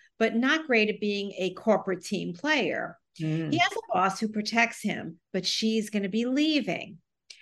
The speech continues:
Speaker 1: During the second part of our podcast, we'll approach the same topic from the boss, boss's point of view. If you're a boss who protects office rebels, what advice would you give them for surviving without you?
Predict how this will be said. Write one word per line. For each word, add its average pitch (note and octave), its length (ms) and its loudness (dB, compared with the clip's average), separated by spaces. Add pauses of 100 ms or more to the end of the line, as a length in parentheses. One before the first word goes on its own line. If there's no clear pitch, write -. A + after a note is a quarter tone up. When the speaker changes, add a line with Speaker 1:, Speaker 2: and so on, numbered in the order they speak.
(220)
Speaker 1:
During C4+ 220 6
the C#4 80 2
second G4 360 0
part C#4 180 2
of G#3 100 0
our G3 240 0
podcast, F3 580 -6
we'll G#3+ 220 0
approach B3 460 2
the G3 80 -6
same B3+ 360 -2
topic F#3 480 -4
from F#3+ 200 -4
the F#3 60 0
boss, C4 380 2 (160)
boss's B3 520 2
point E3+ 340 -2
of D#3+ 120 -4
view. D3+ 340 -4 (420)
If A3 140 2
you're B3+ 180 8
a C4+ 80 4
boss F#3+ 320 4
who G3+ 100 0
protects F#3+ 540 -2
office F3+ 400 -2
rebels, F#3+ 640 0 (220)
what D#4 300 2
advice G3+ 560 2
would G3 260 -2
you C#4+ 220 0
give F#3 260 0
them E3 260 -2
for F3 160 -6
surviving F3+ 680 0
without G3+ 400 0
you? C#3 300 -6